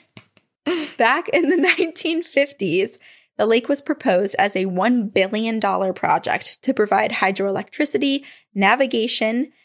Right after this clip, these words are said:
and to control flooding. And the project was approved, but there was one major roadblock.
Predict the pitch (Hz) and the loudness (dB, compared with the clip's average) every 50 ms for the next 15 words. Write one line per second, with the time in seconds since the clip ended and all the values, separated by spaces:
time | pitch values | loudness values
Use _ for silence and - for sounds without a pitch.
0 | _ _ _ - 220 226 220 220 214 220 226 - - - - - - _ - - | _ _ _ -2 0 2 2 2 0 -2 -2 -2 -2 -2 -4 -6 -6 _ 0 2
1 | 247 233 233 226 226 226 - _ _ - 277 240 240 - 247 254 - - - - | 2 2 0 -2 -4 -6 -10 _ _ -2 0 0 2 2 0 0 2 2 2 2
2 | - 107 120 - 185 233 - _ _ _ _ _ - 220 220 214 - 202 190 196 | 2 0 0 -2 -4 -6 -8 _ _ _ _ _ -2 -2 -2 2 2 2 2 2
3 | 196 196 - - - - - - - 294 294 294 294 294 294 294 285 320 311 - | -2 -4 -4 -4 -4 -4 -4 -4 -2 -2 0 0 0 0 -2 -2 -4 -4 -6 -6
4 | 285 - _ _ _ - 220 226 214 208 220 214 196 175 190 180 180 185 233 - | -6 -6 _ _ _ -4 0 2 2 2 2 0 0 -2 0 0 0 -2 0 0
5 | 202 196 202 202 196 190 190 185 180 170 175 185 208 - - | -2 -2 0 0 0 0 0 0 2 2 2 0 -2 -6 -14